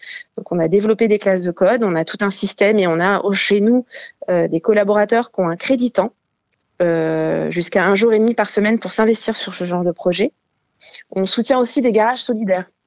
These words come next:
Un garage solidaire, c'est, euh, c'est des garages, des associations qui permettent, euh, de réparer ou d'acheter un véhicule à pas cher. Donc, on a développé une plateforme de dons.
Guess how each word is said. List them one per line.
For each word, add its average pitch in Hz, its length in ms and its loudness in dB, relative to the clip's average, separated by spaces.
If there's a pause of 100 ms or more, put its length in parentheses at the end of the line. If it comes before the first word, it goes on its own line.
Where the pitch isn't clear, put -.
Un 185 120 -4
garage 190 340 0
solidaire, 202 500 2
c'est, 226 400 2
euh, 180 360 0 (400)
c'est - 240 -4
des 196 100 4
garages, 202 540 2
des 190 280 0
associations 220 680 0
qui 202 220 -4
permettent, 202 520 0
euh, 180 240 2
de 180 80 0
réparer 180 500 2 (300)
ou 196 60 -2
d'acheter 185 260 2
un 208 60 2
véhicule 185 340 0
à 175 40 0
pas 170 140 0
cher. 214 300 -2 (880)
Donc, 196 140 -2
on 185 80 2
a 175 80 2
développé 196 320 2
une 240 100 2
plateforme 220 380 0
de 202 100 2
dons. 185 180 -2